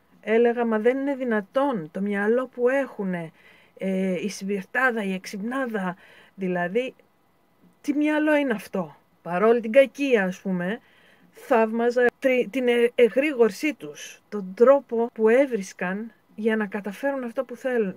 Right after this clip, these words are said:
που θέλουνε. Το θαύμαζα, γιατί εγώ δεν το έχω. Και τους θεωρούσα πάρα πολύ έξυπνου-, πάρα πολύ έξυπνους. Έχω κάνει και αρκετά βιντεάκια όπου έλεγα,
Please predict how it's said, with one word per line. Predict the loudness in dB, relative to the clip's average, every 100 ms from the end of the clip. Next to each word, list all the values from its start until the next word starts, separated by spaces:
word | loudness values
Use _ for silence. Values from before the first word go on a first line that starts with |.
| -12
που | -6
θέλουνε. | 0 0 -2 -8 -8
Το | -4
θαύμαζα, | -2 -2 -4 -6 -8
γιατί | -6 0
εγώ | 0 0
δεν | -2
το | -2 -2
έχω. | -8 -12 _ _
Και | -10 -10
τους | -6
θεωρούσα | -2 -2 -2 -8 -10
πάρα | -6 -6
πολύ | -8 -12 -6
έξυπνου-, | -6 -6 -12 -14 -4
πάρα | -2 -2
πολύ | -2
έξυπνους. | -4 -6 -12 -14 -14 -8
Έχω | -6 -6
κάνει | -6 -8 -8
και | -10
αρκετά | -10 -12 -10
βιντεάκια | -8 -8 -8 -8 -8
όπου | -10 -8 -8
έλεγα, | -8 -8